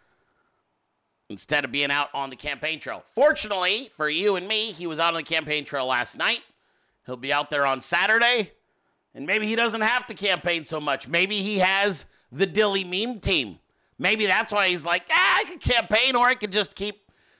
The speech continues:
sending them out there to kick ass and take names. I'm just saying. I'm just saying.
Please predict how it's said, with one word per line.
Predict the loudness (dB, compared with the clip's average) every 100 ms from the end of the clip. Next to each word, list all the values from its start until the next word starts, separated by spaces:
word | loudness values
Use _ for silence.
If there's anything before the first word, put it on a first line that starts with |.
| -12
sending | 0 2 2 2
them | 2
out | 4 2
there | 2 0
to |
kick | -2 -6 -2
ass | 0 0 -4
and | -6
take | -8 -4
names. | -4 -4 -6 -12 _
I'm | 0 0
just | -4 -6 -6
saying. | -8 -8 -12 _ _ _ _ _ _ _ _ _
I'm | 2 4
just | 4 2 2 2
saying. | 2 2 0 -6